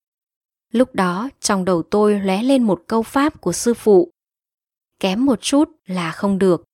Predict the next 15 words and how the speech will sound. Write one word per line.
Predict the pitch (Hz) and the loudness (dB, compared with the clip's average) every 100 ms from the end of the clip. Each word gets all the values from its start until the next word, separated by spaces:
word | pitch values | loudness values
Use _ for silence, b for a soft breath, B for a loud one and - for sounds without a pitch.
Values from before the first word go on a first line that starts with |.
| _ _ _ _ | _ _ _ _
Trích | - 269 285 _ _ - | -2 -2 -2 _ _ -4
Tâm | 208 190 | -2 0
Tật | 185 165 | -4 -2
Đố, | 170 175 180 - - | 0 2 0 -6 -8
bài | 190 175 | -6 -4
giảng | 190 190 | -4 -6
thứ | - 190 | -4 -2
bảy, | 233 196 156 _ _ | 0 0 -2 _ _
chuyển | - 202 151 | -4 -2 -2
Pháp | - 226 | -6 -4
Luân. | 233 220 208 - _ _ _ _ _ _ _ _ _ - | 0 2 0 -4 _ _ _ _ _ _ _ _ _ 0
Tôi | 202 196 | 2 2
rất | 190 285 | 0 0
ngạc | 254 190 - | 0 -2 0
nhiên. | 214 240 233 | 4 4 4